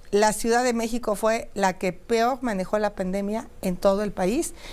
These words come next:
y una de las peores a nivel mundial. Nueve años de pérdida de esperanza de vida.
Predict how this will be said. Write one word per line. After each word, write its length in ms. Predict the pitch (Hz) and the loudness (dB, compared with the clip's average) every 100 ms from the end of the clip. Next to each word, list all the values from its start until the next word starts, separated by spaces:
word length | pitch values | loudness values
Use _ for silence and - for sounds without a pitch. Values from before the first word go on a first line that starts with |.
| - | -4
y 80 | 214 | 2
una 140 | 226 226 | 4 4
de 80 | |
las 160 | 190 165 | 2 0
peores 360 | 214 208 202 202 | 2 2 2 -2
a 40 | |
nivel 260 | 180 185 180 | 0 0 0
mundial. 400 | 175 160 170 202 | 0 -2 -2 0
Nueve 420 | 233 294 311 285 | 2 2 2 2
años 300 | 269 277 269 | 2 0 0
de 120 | 208 | -2
pérdida 300 | - 220 233 | 0 0 0
de 40 | 208 | 0
esperanza 400 | - 196 190 214 | 0 0 0 0
de 100 | 185 | 0
vida. 300 | 208 196 | 0 -2